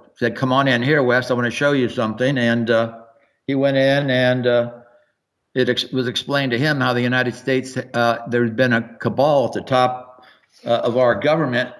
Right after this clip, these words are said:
m-, in the military industrial complex, you might say, uh, who was involved in taking over seven countries in the Middle East. And, uh,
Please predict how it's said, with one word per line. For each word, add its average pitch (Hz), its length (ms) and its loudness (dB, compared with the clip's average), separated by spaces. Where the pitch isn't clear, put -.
m-, 120 80 -6
in 117 220 -4
the 113 80 0
military 127 600 2
industrial 117 600 -2
complex, 113 600 0
you 113 80 -4
might 110 240 0
say, 120 380 0
uh, 127 100 -2
who 131 140 2
was 123 220 0
involved 123 600 0
in 117 280 0
taking 127 320 0
over 123 260 0
seven 127 480 -2
countries 127 540 -2
in 120 100 0
the 113 80 -2
Middle 123 320 2
East. - 380 -2
And, 113 400 0
uh, 113 320 2